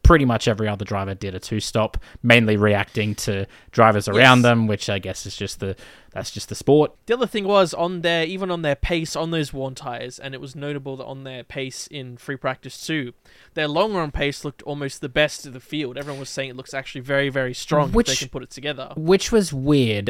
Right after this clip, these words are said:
Speaker 1: I, well, I mean, I guess maybe it's not weird maybe it's
Speaker 2: Well,
Speaker 1: not
Speaker 2: they
Speaker 1: weird.
Speaker 2: did have their big upgrade, which they might not, we
Speaker 1: Mm.
Speaker 2: thought they might not have fully understood yet in Spain. So it could still be there's potential that we don't know about. Um,
Speaker 1: Yeah,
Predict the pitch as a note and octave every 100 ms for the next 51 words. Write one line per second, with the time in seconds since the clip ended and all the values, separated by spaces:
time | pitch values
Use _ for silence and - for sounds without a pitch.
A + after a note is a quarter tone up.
0 | - B2+ D#3+ F3 G3 G#3+ D4+ - E4 C#4+
1 | - E3 D#3 D3 B2 A2+ A#2 _ _ _
2 | _ _ - A3+ G#3+ A3+ D4 E4 - A3
3 | G#3+ D#3 A2 - C4+ - G#3 D#3 G#3 F#3
4 | F#3+ - E3+ E3 D3+ C#3+ D#3 D3+ D#3 D3+
5 | D#3 D3+ C#3 B2+ - D#3 D3 D3+ D#3+ C3
6 | - E3 F3+ G3 F#3+ _ E3 E3 - F3+
7 | E3+ D#3 D3+ - - D#3+ A3+ E4+ D#4+ _
8 | _ _ - - E3 D#3 D3+ D3+ C#3+ E3+
9 | D#3+ G#3 G#3 - F#3 E3 - - - D#3+
10 | D#3+ D#3+ D3 D3+ C#3+ C3+ C#3 D#3+ F#3+ B3+
11 | E4 - _ _ _ _ - C3+ C#3 C#3
12 | C3+ C3+ - - F3+ F#3